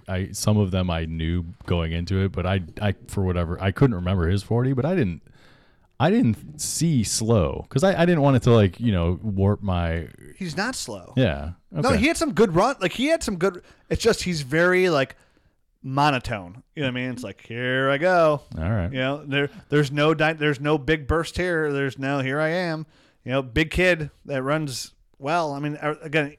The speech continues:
Speaker 2: the numbers test well, but if I'm just going off tape, which is the only thing I ever go off of, I'm not impressed. Like,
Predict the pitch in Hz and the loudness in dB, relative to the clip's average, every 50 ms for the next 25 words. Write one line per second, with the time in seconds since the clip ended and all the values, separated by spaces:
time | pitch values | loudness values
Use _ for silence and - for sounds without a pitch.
0 | _ - 147 151 185 233 240 180 - - - 170 160 - - 127 110 101 101 104 | _ -8 -2 0 0 0 0 -2 -4 -2 -2 -2 -2 -2 -4 -6 -6 -6 -6 -10
1 | _ _ _ _ _ _ _ _ - 131 135 135 135 139 170 208 208 160 - 190 | _ _ _ _ _ _ _ _ -4 -2 -2 -2 0 -2 0 0 0 -2 0 2
2 | 180 170 151 143 - - 143 147 160 - - - 147 131 - 131 113 127 - _ | 2 2 2 2 0 -4 -2 -2 -4 -4 -8 -12 -12 -12 -10 -12 -12 -12 -12 _
3 | - 156 156 170 165 135 151 139 131 127 127 - 135 120 131 127 117 120 120 127 | -4 -2 -2 -2 -2 -4 -4 -6 -6 -8 -6 -4 -4 -4 -4 -4 -2 0 0 0
4 | 127 127 127 143 135 135 131 - _ _ _ _ _ _ _ _ _ _ _ _ | 0 -2 -2 -4 -6 -6 -8 -14 _ _ _ _ _ _ _ _ _ _ _ _
5 | _ - 131 135 143 143 135 131 120 113 107 104 - 98 - - - - - _ | _ -4 0 0 0 0 0 -2 -2 -2 -4 -8 -12 -14 -12 -10 -10 -10 -10 _
6 | - - _ _ _ _ _ _ _ _ - 139 - 120 - - | -18 -20 _ _ _ _ _ _ _ _ -10 -6 -6 -6 -6 -10